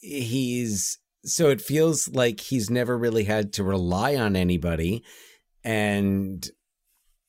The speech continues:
he's just kind of, you know, been powerful and, and wealthy and been able to do, we don't know exactly, like, how he,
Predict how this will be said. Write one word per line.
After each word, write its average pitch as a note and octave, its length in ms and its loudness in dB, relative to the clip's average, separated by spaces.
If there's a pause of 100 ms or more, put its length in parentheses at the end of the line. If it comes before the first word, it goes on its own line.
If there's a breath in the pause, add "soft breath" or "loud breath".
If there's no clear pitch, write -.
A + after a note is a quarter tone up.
(920)
he's A#2+ 360 -2
just - 440 -4
kind A2 300 0
of, G#2+ 360 0
you A2+ 160 0
know, G#2+ 200 4
been G#2 400 2
powerful G#2+ 760 0
and, F#2 440 0
and F#2 260 0
wealthy G2 520 -2
and G2 180 0
been F#2 160 -2
able F#2+ 320 -2
to - 200 -4
do, G2 160 -2 (300 loud breath)
we F#3+ 140 4
don't A3 220 4
know E3+ 240 6
exactly, C3 500 2
like, A2 420 4
how A2 300 2
he, G#2 600 2